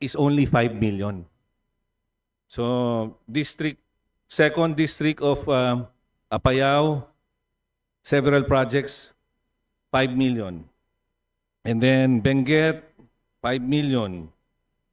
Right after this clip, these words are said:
Second district of Benguet, ganun din, five million. Ifugao, same.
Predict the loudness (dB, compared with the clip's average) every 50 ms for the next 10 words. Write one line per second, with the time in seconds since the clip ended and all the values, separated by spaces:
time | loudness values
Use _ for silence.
0 | _ _ _ _ _ _ _ _ _ _ _ _ _ _ _ 0 0 0 2 2
1 | 0 2 2 -2 -4 -4 -6 -8 -8 -8 -6 -6 -6 -6 -2 -2 -2 0 0 -2
2 | -2 -2 -2 -4 -6 _ _ _ _ _ _ _ _ _ -2 0 2 2 2 2
3 | 2 2 2 2 0 0 0 0 0 0 0 0 2 2 2 0 0 -2 -4 -4
4 | 0 0 0 2 2 2 2 2 0 -2 -4 -6 -10 -18 _ _ _ _ _ _
5 | _ _ _ _ _ _ _ _ _ _ _ _ _ _ _ _ _ _ _ -2
6 | 0 2 2 2 0 -4 -6 -12 -16